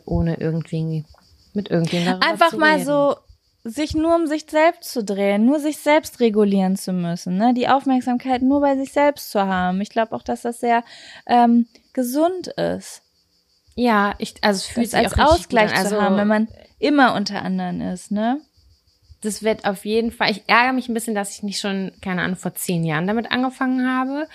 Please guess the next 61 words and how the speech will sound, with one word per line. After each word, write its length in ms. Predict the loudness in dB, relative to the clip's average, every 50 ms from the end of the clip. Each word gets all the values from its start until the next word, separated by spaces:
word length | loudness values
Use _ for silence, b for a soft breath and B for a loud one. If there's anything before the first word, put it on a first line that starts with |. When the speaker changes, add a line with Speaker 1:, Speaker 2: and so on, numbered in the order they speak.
| B B B B B B
Speaker 1:
weil 100 | 0 2
ich 120 | 2 2
glaube, 240 | 4 4 4 4 2
damit 260 | 0 0 0 0 -2
hätte 200 | -2 -4 -4 -4
man 140 | -4 -4 -4
viele 300 | -6 0 2 2 4 2
coole 280 | 0 0 -2 -2 0 0
Be-, 100 | -2 -2 -2
Erfahrungen 540 | -2 -2 -2 0 -2 -2 -2 -2 -4 -6
machen 300 | -6 -6 -6 -8 -10 -10
können. 260 | -6 -4 -4 -2 -4 -4 B B B B B B B 0
Aber 240 | 2 4 4 2
so, 380 | 2 2 0 2 2 2 2 0 0 2
ähm, 400 | 2 2 2 2 0 0 -2 -2
im 160 | -2 -2 0
Grunde 280 | 0 2 2 2 2
genommen 360 | 0 0 2 2 2 0 0 -2
habe 100 | -4 -4 -4
ich 80 | -4
mir 80 | -4 -4
das 80 | -4 -4
jetzt 160 | -8 -8 0
vorgenommen, 580 | 0 0 2 2 0 0 0 0 0 -2 -4 -8 _ _ -6
je 100 | -2 -2
nach 120 | 0 2
Möglichkeit, 640 | 2 2 2 2 0 -4 -6 -6 -4 -4 -4 -2 -2
wenn 80 | -2 -2
man 80 | -2
das 80 | -4 -6
so 80 | -10 -10 _ -2
einmal 460 | 0 0 2 2 2 2 2 2 0 0
im 100 | -2 -4
Jahr 200 | -2 -2 -2 2
macht, 380 | 2 2 2 2 -6 _ -20 B B B B B B B -2
wenn's 220 | 0 0 0 0
nur 100 | -2 -2
fünf 240 | 0 0 -2 -2 2
Tage 440 | 2 4 4 6 6 6 4 4 4
an, 180 | 2 0 -2 0
nach 160 | -2 2 4
München 400 | 6 6 6 6 4 2 2 2
sind 200 | 2 0 -2 -2
oder 160 | -2 -2 -2 -2
so. 80 | 0 -2
Wenn 60 | -2
ich 60 | 0
sage, 120 | 0 -2
ich 100 | -2 -2
habe 160 | -6 -4 -2 0
noch 80 | 2
nie 140 | 4 4 4
München 340 | 4 2 2 0 0 0 -2
gesehen, 240 | -2 -2 -4 -6 -6
ich 160 | -6 -4 -4
würde 140 | -4 -4 -4
es 100 | -2 -2
mal 80 | 0
machen, 380 | 2 2 0 0 0 -4 0 0
warum 180 | 2 2 2
nicht? 240 | 0 0 -2 -6 -14